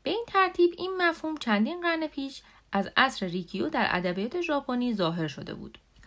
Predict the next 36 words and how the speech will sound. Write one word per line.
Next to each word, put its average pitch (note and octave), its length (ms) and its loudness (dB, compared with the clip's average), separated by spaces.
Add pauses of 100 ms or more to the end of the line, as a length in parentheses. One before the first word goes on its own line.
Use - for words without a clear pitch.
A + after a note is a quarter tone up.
(360)
برای D#4+ 360 6
مثال، A#3+ 360 0
در G3+ 140 0
قرن G#3 220 4
هشتم F#3+ 640 -4
در G3 180 -2
مانیوشو E3+ 600 -4
که A#3 120 -6
از F#3 200 0
نظر G3+ 160 -2
لغوی A#3 560 -2
به C#4 80 -4
معنای G3 400 0
مجموعه‌ای G#3 520 -2
از B3+ 140 -6
ده F3+ 120 -2
هزار E3+ 340 -4
برگ E3 300 -4
است C4+ 200 -6
و G#3+ 80 -8
قدیمی‌ترین F#3+ 520 -4
مجموعهٔ F#3+ 380 -2
موجود G#3 380 -2
از B3 120 -6 (120)
اشعار C4 420 -4
ژاپنی G3 440 -2
به C#4 80 -2
حساب D#3+ 360 -6
می‌آید، E3+ 460 -4 (360)
این G#4 220 0
کلمه D4+ 300 2
به A3 80 0
چشم F3 360 -4
می‌خورد. - 480 -10 (460)
همچنین G#4+ 580 -2
در D#4+ 160 4